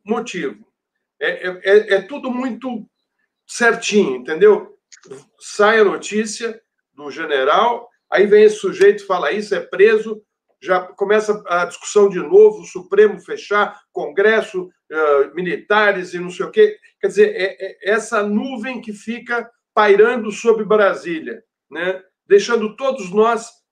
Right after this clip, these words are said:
pasmos de ver o que tá acontecendo com a nossa democracia sendo desconstruída, né?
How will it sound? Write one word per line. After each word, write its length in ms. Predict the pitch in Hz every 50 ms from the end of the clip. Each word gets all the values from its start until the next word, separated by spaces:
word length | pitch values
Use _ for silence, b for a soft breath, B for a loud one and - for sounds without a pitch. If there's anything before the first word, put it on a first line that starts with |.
| _ _
pasmos 680 | 202 208 208 202 185 - - 151 151 139 127 - -
de 160 | 131 139 160 151
ver 400 | 139 165 175 190 190 185 - _ _ _ _
o 100 | 170 170
que 120 | - 202
tá 160 | 202 208 202 196
acontecendo 580 | 185 - 196 190 185 - - 196 196 196 190
com 80 | - 190
a 60 | 185
nossa 280 | 180 190 185 180 185 175
democracia 720 | 175 175 170 170 170 - 151 147 143 139 - - 208 196
sendo 380 | 202 202 202 202 208 196 185 - b b b _
desconstruída, 1300 | _ 135 226 262 247 - - - - - 214 208 196 - - - 170 160 160 156 143 135 117 104 107 104 _ _ _ _ _ _
né? 300 | 120 143 165 180 175